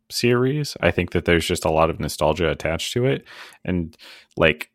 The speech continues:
Game Freak has the key to that nostalgia. Like, they can tap it by releasing a new game for five mana or whatever, five nostalgia, and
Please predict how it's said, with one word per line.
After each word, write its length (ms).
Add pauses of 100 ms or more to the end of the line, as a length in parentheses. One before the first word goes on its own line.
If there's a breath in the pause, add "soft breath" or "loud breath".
Game 260
Freak 380
has 560
the 100
key 300
to 120
that 240
nostalgia. 640 (340)
Like, 280
they 240
can 220
tap 320
it 220 (760 soft breath)
by 120
releasing 520
a 60
new 160
game 480 (720 soft breath)
for 480 (160)
five 420
mana 420 (100)
or 400
whatever, 400
five 260
nostalgia, 640 (260)
and 480